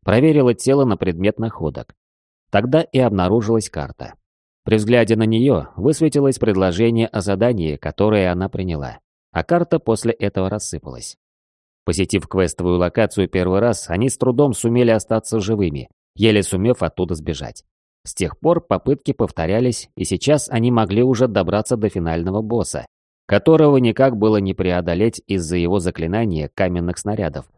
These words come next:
выпускаемых с огромной скоростью. Сам босс был на деревьях, поэтому достать его могла только Светлана со своим луком.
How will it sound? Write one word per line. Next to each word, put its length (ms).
выпускаемых 720
с 80
огромной 420
скоростью. 560
Сам 320
босс 200
был 180
на 120
деревьях, 680
поэтому 460
достать 460
его 160
могла 340
только 280
Светлана 560
со 100
своим 360
луком. 400